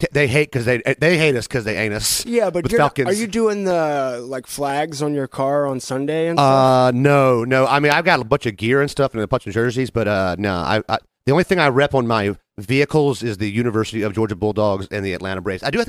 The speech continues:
Speaker 1: I have a Cowboys, like, I used to have a little, like, surround plate on my car, but even that, people will be like, at random people, they're like, "Ugh, Cowboys fan." I'm like, "It's such a small decoration."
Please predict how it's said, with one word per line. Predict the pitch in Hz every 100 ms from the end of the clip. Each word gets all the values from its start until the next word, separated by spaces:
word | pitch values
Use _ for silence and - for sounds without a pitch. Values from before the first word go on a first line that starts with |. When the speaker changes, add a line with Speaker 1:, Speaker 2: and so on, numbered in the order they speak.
| -
Speaker 1:
I | 156
have | 220
a | 131 101 _ _ -
Cowboys, | - 135 123 113 101
like, | 101 90 - _ _ _
I | -
used | 123 117
to |
have | 104 92
a |
little, | 98 98
like, | 92 - _ _
surround | - 104 95 98 98
plate | 110 107
on | 107
my | 101
car, | 120 117 120 - _ -
but | 139
even | 175 160
that, | 160
people | 156 139
will | 120
be |
like, | 113 82 - _ _ _ -
at | 113 -
random | 120 135 131
people, | 110 87 78
they're | 123
like, | 110 -
"Ugh, | 113 95 - _ _ -
Cowboys | - 123 110 98
fan." | 113 98
I'm | 113
like, | 110 -
"It's | - -
such | 190
a | 196
small | - 226
decoration." | 196 196 147 - 208